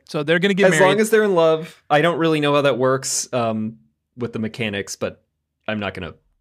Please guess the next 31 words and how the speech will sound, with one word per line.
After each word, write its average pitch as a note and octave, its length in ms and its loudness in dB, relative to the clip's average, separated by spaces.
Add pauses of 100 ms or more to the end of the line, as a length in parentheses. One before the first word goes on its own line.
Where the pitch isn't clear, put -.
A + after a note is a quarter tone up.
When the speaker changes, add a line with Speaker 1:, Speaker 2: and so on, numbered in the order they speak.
(120)
Speaker 2:
think A#2+ 180 -6
about F2+ 200 -6
it. F2+ 140 -6
And B2 80 -2
I'm A#2+ 140 0
not C#3+ 180 2
gonna, A#2 160 -2
goo-, B2+ 260 -8
certainly F#3 440 2
not A#2 300 0 (220)
Googling A2 440 -4
it. - 180 -14 (220)
Speaker 1:
Yeah. A#2 220 -12 (120)
<laughs> - 80 -12 (1160)
Speaker 2:
Mm. F#3 320 0 (420)
But F#3 200 2
quickly, C3+ 440 2
quickly D#3 520 0
to C3+ 140 -4
just C#3 280 -2
address B2+ 340 0
the - 80 -4
elephant A#2 360 0
in G2+ 80 -4
the G2+ 80 -6
room. G2 220 -8 (640)
Fletchender E3+ 640 2
is C3+ 140 -2
named B2+ 580 0
Joe B2 240 -2
Marchant A#2 520 -4